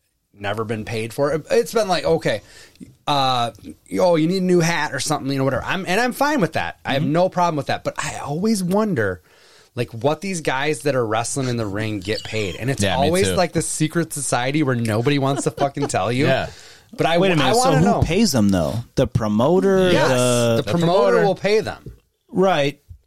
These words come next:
Speaker 2: Okay, but what about who? So does the promoter run the show then?
Speaker 1: Yes.
Speaker 2: They
Speaker 1: Yeah.
Speaker 2: own the show. They run the show.
Speaker 1: Yes.
Speaker 3: Yeah.
Speaker 2: So that's how this small town wrestling thing works.
Speaker 1: Sure.
Speaker 3: Yeah.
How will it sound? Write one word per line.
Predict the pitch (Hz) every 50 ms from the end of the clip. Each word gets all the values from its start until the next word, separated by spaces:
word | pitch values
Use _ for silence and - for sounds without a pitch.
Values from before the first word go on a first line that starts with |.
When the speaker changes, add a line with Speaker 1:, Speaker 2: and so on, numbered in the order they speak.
| _ _
Speaker 2:
Okay, | 151 147 - 147 131 131
but | 131 123 123 127 131 123
what | 123 120 123 135 135 135
about | 123 127 123 - -
who? | 131 120 147 156 - - 131
So | - - 147 135 127 123 120 120 117 110 120 -
does | - 147 139 117
the | 131 127
promoter | - - 127 120 117 120 123 120 110
run | 110 110 110 110
the | 104 92
show | - - 110 107 117
then? | 120 123 123 123 117 - - - -
Speaker 1:
Yes. | 120 156 160 - - -
Speaker 2:
They | - 131
Speaker 1:
Yeah. | 131 139 110
Speaker 2:
own | 113 120 135 139 135 135
the | 131
show. | 120 - 147 139 131
They | 135 131 120
run | 113 117 120 120 123
the | 123
show. | 113 - 139 127 127 131
Speaker 1:
Yes. | 139 156 - 85 98 104 95 - - - -
Speaker 3:
Yeah. | - _ _ _ _
Speaker 2:
So | - - 127
that's | 123 123 123 120 -
how | - - 120 117 113
this | 107 113 107 104
small | - - - 127 120 113 110 107 107
town | 107 - 123 113 107 107 101 98
wrestling | 95 95 92 - - - 98 92 92 87
thing | - 92 87 85 82
works. | 80 - - -
Speaker 1:
Sure. | - - - - 190 185 - 95
Speaker 3:
Yeah. | 95 95 107 98